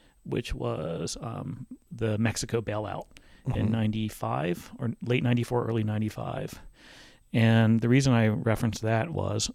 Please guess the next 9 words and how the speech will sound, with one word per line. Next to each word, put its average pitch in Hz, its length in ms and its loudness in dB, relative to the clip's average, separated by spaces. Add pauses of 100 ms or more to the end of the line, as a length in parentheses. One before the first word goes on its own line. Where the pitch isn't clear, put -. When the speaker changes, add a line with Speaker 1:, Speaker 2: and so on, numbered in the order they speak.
Speaker 1:
um, 101 260 -2 (1900)
what 139 200 8
had 131 100 6
happened 120 500 6
then 104 220 4
was 101 400 -2 (460)
nafta 117 360 4
had 101 140 -2
passed. - 480 -4